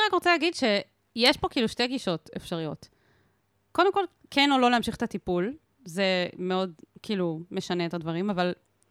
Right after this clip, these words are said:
זה שכשאימתת אותו עם העניין הזה, עם הסוגיה הזאת,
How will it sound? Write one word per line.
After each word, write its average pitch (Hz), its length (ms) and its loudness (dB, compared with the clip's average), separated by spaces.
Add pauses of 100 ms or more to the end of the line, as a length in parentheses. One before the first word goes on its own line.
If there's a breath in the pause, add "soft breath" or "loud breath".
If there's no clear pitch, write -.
(480 soft breath)
זה 190 220 0
שכשאימתת - 1900 -8
אותו 190 220 -4
עם 175 160 -2
העניין 170 500 -2
הזה, 170 180 -4
עם 160 120 -6
הסוגיה 170 580 -4
הזאת, 160 420 -6